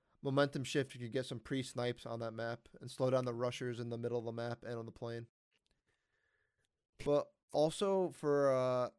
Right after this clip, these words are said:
the E, the G A, there are no Molotovs, no smoke for respawns.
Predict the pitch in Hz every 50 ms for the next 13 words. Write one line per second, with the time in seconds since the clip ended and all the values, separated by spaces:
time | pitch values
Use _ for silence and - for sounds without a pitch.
0 | - - 123 127 127 123 - - 151 147 147 147 - 135 135 127 123 120 117 117
1 | 113 113 110 - _ _ _ - - - _ _ _ - 127 123 135 135 131 131
2 | 135 131 123 117 120 123 - _ _ _ - 123 127 127 127 127 123 120 120 127
3 | 139 143 139 143 139 139 139 135 - 143 135 139 143 135 131 - - - - _
4 | _ _ _ _ _ _ _ _ _ _ _ _ - - 135 143 160 185 185 -
5 | - 170 170 180 190 175 - - 147 127 139 160 170 - - 135 120 113 104 107
6 | 110 - - - -